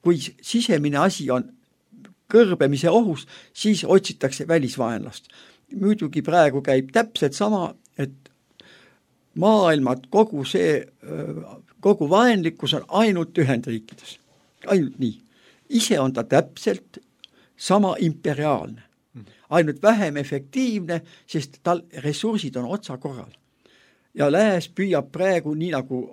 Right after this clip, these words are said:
Speaker 1: oli see tähesõdade aeg, kus teadlikult tõsteti seda nii kõrgele, no pidi enam-vähem tasakaal ju olema.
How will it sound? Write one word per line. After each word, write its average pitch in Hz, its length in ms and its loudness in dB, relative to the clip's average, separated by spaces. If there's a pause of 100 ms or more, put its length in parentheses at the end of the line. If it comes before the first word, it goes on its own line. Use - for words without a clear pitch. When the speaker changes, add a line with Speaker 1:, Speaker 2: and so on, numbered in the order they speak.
(160)
Speaker 1:
oli 131 280 -4 (320)
see 120 320 -4 (580)
tähesõdade 147 720 -2
aeg, 131 360 -2 (420)
kus - 280 -10
teadlikult 131 880 0 (420)
tõsteti 175 480 2
seda 151 240 4
nii 196 200 0
kõrgele, 170 480 4 (480)
no 143 120 -2 (300)
pidi 139 300 0
enam-vähem 127 460 0
tasakaal 113 480 0
ju 143 120 0
olema. 110 280 0